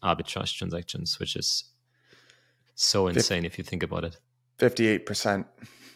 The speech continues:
Speaker 2: Yeah.
Speaker 1: And then for Cosmos, I think Cosmos and M E V is super fun. I,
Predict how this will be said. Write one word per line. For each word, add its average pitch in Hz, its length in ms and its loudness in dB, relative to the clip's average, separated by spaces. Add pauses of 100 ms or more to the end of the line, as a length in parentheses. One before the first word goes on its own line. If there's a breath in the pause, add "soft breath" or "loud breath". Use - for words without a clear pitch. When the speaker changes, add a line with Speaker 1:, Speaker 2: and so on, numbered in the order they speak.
Speaker 2:
Yeah. 95 300 -2
Speaker 1:
And 113 140 6
then 143 140 12
for 120 160 8
Cosmos, 135 640 10
I 98 100 4
think 156 240 2
Cosmos 113 480 6 (140)
and 92 200 4
M 90 140 6
E 80 60 2
V 90 180 4
is 117 80 2
super 120 380 4
fun. 92 320 4
I, 87 180 2